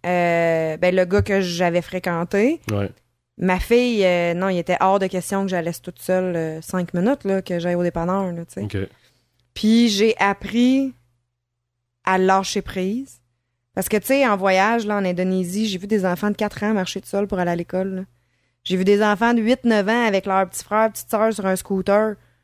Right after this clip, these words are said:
Speaker 2: Ouais.
Speaker 1: Mais eux autres sont capables. Ma fille, pourquoi qu'elle serait pas capable ? La seule raison pourquoi qu'elle serait pas capable, c'est parce que c'est moi qui l'en empêche.
Speaker 2: Ouais, c'est vrai.
Speaker 1: Tu sais, fait que là, elle a commencé à marcher pour aller au camp de jour.
Speaker 2: OK.
Speaker 1: Elle a sa clé.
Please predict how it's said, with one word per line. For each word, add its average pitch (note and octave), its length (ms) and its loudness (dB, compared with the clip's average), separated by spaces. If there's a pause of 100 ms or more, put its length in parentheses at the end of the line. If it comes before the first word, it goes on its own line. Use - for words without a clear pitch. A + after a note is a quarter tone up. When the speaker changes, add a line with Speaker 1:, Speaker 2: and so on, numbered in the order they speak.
Speaker 2:
Ouais. G2+ 180 -2 (140)
Speaker 1:
Mais E3 180 -4
eux G3+ 200 4
autres F4+ 140 2
sont A#3 120 0
capables. C4+ 340 0
Ma F#3+ 140 0
fille, C#4 200 -2
pourquoi D4 200 -4
qu'elle A#3 120 0
serait F3+ 140 -6
pas F3+ 80 -2
capable ? G#3+ 420 0
La F3 120 0
seule A#3+ 180 0
raison C4 300 2
pourquoi B3+ 180 -2
qu'elle G#3+ 140 -4
serait - 140 -8
pas F#3+ 100 -4
capable, A3 320 0
c'est - 60 -10
parce F#3+ 120 -4
que F#3 80 -6
c'est F3+ 140 -2
moi G3 160 2
qui F3+ 140 -6
l'en E3+ 160 -2
empêche. F3 360 -2
Speaker 2:
Ouais, G2 140 0 (240)
c'est F#2+ 120 -6
vrai. F#2+ 180 -2
Speaker 1:
Tu - 20 -20 (140)
sais, G#3 300 4
fait F3+ 180 -2
que F3 440 2
là, A#3+ 160 6
elle A3 80 4
a G3 40 0
commencé A3 420 0
à B3 140 2
marcher A#3 400 0
pour A3 100 0
aller G3 140 2
au F#3+ 40 0
camp F#3+ 220 0
de F#3 60 -2
jour. F3+ 280 0 (220)
Speaker 2:
OK. G#2+ 120 2
Speaker 1:
Elle C3+ 400 0
a F#3 40 4
sa G#3+ 160 0
clé. A3 400 0